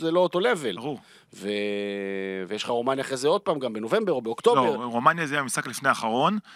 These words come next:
Speaker 2: כשהמשחק האחרון כבר בדקתי, אנדורה בחוץ בסינתטיקו של אנדורה,
Speaker 1: אוקיי,
Speaker 2: פחד
Speaker 1: קשה מאוד,
Speaker 2: אלוהים,
Speaker 1: קשה
Speaker 2: פחד
Speaker 1: מאוד.
Speaker 2: אלוהים.
Speaker 1: לא פחד אלוהים, אבל קשה מאוד.
Speaker 2: פחד, אם אתה צריך לנצח שם פתאום במשחק
Speaker 1: חייב
Speaker 2: עלייה?
Speaker 1: לנצח.
Speaker 2: אה, לא, במשחק עלייה? עזוב אותי, נו, אני רואה את האולקוס, אבל, אה, אתה יודע,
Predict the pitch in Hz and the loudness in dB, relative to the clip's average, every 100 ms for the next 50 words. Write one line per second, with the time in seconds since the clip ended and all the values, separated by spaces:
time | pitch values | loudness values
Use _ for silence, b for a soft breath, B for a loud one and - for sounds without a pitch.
0 | B B - 135 120 127 170 165 139 135 | B B -6 -2 0 2 4 4 4 2
1 | 160 139 123 117 127 147 - - 127 123 | 0 0 -2 2 2 2 0 0 0 4
2 | 143 170 165 123 123 202 196 135 120 - | 4 6 4 2 -2 0 0 0 -4 -4
3 | 135 110 156 - 131 123 - 107 104 120 | -4 -4 -6 -6 -6 -4 -2 -2 0 0
4 | 165 196 - 160 147 135 143 131 101 - | 0 -2 2 2 2 -2 -2 -4 -6 -2
5 | 104 165 151 120 226 220 220 226 269 - | 2 2 0 -2 -2 0 0 0 0 0
6 | 113 - 139 170 151 143 123 127 139 165 | -2 -2 -2 2 4 2 -2 -2 0 2
7 | 151 131 180 185 175 185 180 143 117 170 | 2 4 4 4 0 0 -2 -2 0 0
8 | 143 120 208 262 277 120 90 - - 87 | 2 4 6 4 4 0 -2 -4 -10 -10
9 | 104 151 202 127 160 165 131 139 240 269 | 2 6 6 4 2 4 4 4 4 2
10 | - 180 370 466 427 254 208 156 131 120 | -2 -2 0 -2 0 4 4 4 0 2
11 | 127 208 208 131 - 123 143 - 156 - | 2 2 2 0 -4 2 0 0 -6 -6
12 | 160 240 | -4 2